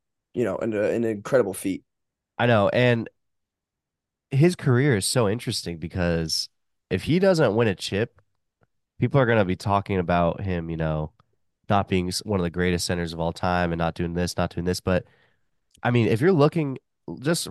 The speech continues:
Speaker 2: let me read through the, his last couple games. Ready? Seventy points, thirty-three points.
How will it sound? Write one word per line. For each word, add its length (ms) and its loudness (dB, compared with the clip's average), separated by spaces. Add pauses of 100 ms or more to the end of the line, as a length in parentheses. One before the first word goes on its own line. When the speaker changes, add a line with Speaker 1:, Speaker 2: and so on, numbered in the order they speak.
(100)
Speaker 2:
let 100 0
me 100 4
read 220 4
through 100 0
the, 140 -2
his 200 0
last 260 0
couple 200 -6
games. 320 -8
Ready? 260 -2 (380)
Seventy 440 2
points, 400 -2
thirty-three 460 0
points. 580 -2